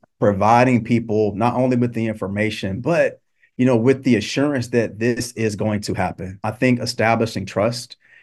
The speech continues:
and following up on our commitments is the primary obstacle for us.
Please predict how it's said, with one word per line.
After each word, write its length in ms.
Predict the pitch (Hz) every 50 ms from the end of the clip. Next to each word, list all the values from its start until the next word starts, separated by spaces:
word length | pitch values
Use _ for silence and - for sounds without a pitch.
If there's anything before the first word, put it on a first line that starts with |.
| _ _ _ _
and 460 | - 107 104 107 104 104 101 95 92 -
following 320 | 113 107 117 113 113 113
up 160 | 113 110 110
on 80 | 107 110
our 100 | 104 101
commitments 640 | - 107 101 101 110 92 78 110 117 110 101 - -
is 260 | 113 113 107 98 95
the 120 | 104 104 101
primary 800 | 101 - - 104 101 107 107 104 104 104 101 101 101 101 98 -
obstacle 680 | - 92 95 85 - - - 101 - 90 95 92 - _
for 240 | - 98 - -
us. 380 | 92 87 82 80 - - - -